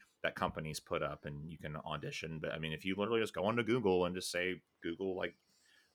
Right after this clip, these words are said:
voiceover auditions online or something like that, just scroll through all that stuff and just see what, you know, the actual legit ones are, and, and, and do it that way. So, um, so yeah,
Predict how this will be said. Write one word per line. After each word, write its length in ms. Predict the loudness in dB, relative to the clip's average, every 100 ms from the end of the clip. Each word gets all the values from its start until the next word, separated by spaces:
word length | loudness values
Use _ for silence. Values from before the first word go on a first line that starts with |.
| -4
voiceover 600 | 2 2 2 2 4 4
auditions 580 | 2 0 0 0 -4 -6 -8
online 460 | -8 -6 -6 -6
or 80 | -6
something 280 | -8 -10 -8
like 180 | -10 -6
that, 260 | -2 0 -2
just 320 | -6 -8 -8
scroll 240 | -4 0 0
through 200 | 2 4
all 80 | 6
that 220 | 4 2
stuff 260 | -2 -4 -6
and 100 | -8
just 220 | -6 -4
see 160 | -4
what, 280 | -2 0 0 -4 _ _ _ _ _ _ _ _ _ _ _ _ _ _
you 120 | -10 -8
know, 80 |
the 100 | -4
actual 440 | -2 -2 -2 -2 0
legit 360 | 0 4 4
ones 280 | 4 -2 0
are, 280 | 0 2 0 -4 -20 -20 -20 -20 -10 0
and, 500 | 2 4 2 -4 -6 -10 _ _
and, 220 | -8 -6 -4
and 160 | -4
do 160 | -4 -4
it 100 | -2
that 220 | -2 -2
way. 220 | -4 -6
So, 380 | -4 0 0 -2 -6 -12 -4
um, 460 | -2 -2 -4 -8 -12 _ _ _ _ _ _ _ -10
so 120 | 0
yeah, 280 | 8 8 8